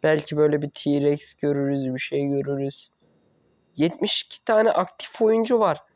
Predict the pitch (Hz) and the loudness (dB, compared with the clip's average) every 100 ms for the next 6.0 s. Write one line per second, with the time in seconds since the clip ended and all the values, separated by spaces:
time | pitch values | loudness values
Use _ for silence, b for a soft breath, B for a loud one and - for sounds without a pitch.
0 | b b b b - 175 - 226 240 294 | b b b b -2 0 2 2 2 0
1 | 294 285 262 233 214 190 196 226 202 180 | 0 0 0 2 2 2 4 2 2 2
2 | 160 170 190 185 156 135 127 - _ _ | 4 2 2 0 2 0 0 -8 _ _
3 | _ _ _ _ _ _ _ _ _ _ | _ _ _ _ _ _ _ _ _ _
4 | _ _ _ _ _ _ _ _ - - | _ _ _ _ _ _ _ _ -20 -20
5 | - - - - _ - _ 139 139 131 | -20 -20 -18 -18 _ -20 _ -6 -4 -4